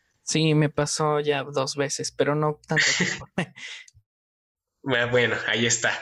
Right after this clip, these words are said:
Speaker 2: Ah, pues en esta iniciativa incluso te dicen que puedes participar o denunciar a favor de, "Oigan, ¿pueden analizar en mi caso? ¿En verdad ameritaba que me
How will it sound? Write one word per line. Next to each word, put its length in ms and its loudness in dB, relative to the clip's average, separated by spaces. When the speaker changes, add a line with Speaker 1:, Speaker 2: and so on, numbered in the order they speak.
Speaker 2:
Ah, 320 0
pues 200 0
en 120 2
esta 320 2
iniciativa 720 2
incluso 520 2
te 80 0
dicen 400 0
que 140 0
puedes 580 2
participar 840 -2
o 340 4
denunciar 680 2
a 100 0
favor 340 -2
de, 280 -2
"Oigan, 360 2
¿pueden 240 4
analizar 500 2
en 100 2
mi 220 -2
caso? 360 0
¿En 80 4
verdad 320 2
ameritaba 580 0
que 120 -6
me 260 -6